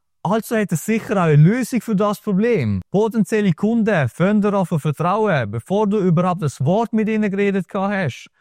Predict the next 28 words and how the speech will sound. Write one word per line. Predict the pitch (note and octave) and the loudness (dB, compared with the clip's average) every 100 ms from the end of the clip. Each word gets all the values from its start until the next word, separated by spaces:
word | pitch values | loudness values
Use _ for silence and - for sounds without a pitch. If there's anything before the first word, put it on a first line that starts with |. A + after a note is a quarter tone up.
| _ _ _ | _ _ _
Und | - B2 | -12 -2
sie | D#3+ | 0
entscheiden | D3 F#3 F3 A3+ A3+ | 2 0 -2 -2 -2
sich | A3+ G3+ | -2 -2
schon | D#3+ C3+ | 0 2
dort | G3 A3+ A3 F3+ | 0 -2 -4 -2
für | C#3+ | 2
deine | F#3 A3 | 2 2
Dienstleistung, | D3 E3+ A3+ - E3+ F3+ - - B3 - _ _ _ _ | 4 2 0 -4 -4 -4 -6 -10 -10 -12 _ _ _ _
bevor | D3 C3+ G3+ A#3 | -4 -2 0 0
du | G#3 G#3+ | 0 0
überhaupt | F#3 D#3+ E3 F3 F#3+ - | 2 2 2 0 -2 -4
dein | C#3+ - | -4 -2
Angebot | F3+ B3 A3+ A3+ A3+ - | -2 0 0 -2 -4 -4
gepitcht | A#3+ G#3 - | -4 -4 -6
hast. | B3+ D3+ - - _ - | -4 -4 -6 -18 _ -8
Und | B2 A2 | -4 -2
wenn | D#3+ B3 B3+ | -2 -2 -2
du | B3 | 0
die | G3+ | 0
vier | F#3 G#3 | 0 0
Sachen | F3+ G3+ G#3+ - D#3+ A#2+ G2+ A#2+ _ | 0 0 -2 -2 -2 -2 -4 -6 _
alle | D3+ G3 G#3+ G3+ | -2 0 0 2
erfolgreich | F#3 - F#3+ F#3 E3+ - | 2 0 0 2 2 2
gemeistert | C#3+ E3+ F#3+ - F3 E3 | 0 2 -2 0 0 2
hast, | C3+ G#2 - - _ _ _ _ _ _ _ - | 0 -2 -4 -14 _ _ _ _ _ _ _ -8
dann | A#2 | -4
passiert | A2 A#2 - E3 G#3 G3 | -2 -2 6 6 6 2